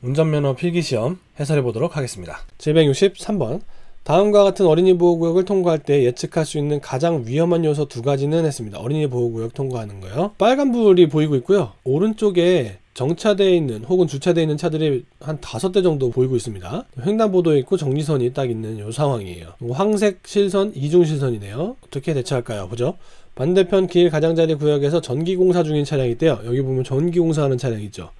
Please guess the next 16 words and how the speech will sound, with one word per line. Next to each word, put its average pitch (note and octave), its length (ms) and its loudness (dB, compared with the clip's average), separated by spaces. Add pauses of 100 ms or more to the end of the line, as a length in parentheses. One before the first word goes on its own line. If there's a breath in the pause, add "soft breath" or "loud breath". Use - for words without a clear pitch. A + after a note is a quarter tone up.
(100)
이 D3+ 200 -2
차량이 A3 480 2
위험할까요? A#3 600 2 (180)
내가 F3 240 2
이렇게 F#3 180 4
주행을 F3+ 420 6
하고 G3 200 4
있는 E3 260 2
요거에 D3+ 720 2
저 D3 220 0
전기공사 F3+ 560 2
차가 E3 260 0
위험할까요? F3+ 640 0
아니죠. D#3+ 500 -2
반대 F3+ 300 -2
방향에서 E3+ 640 0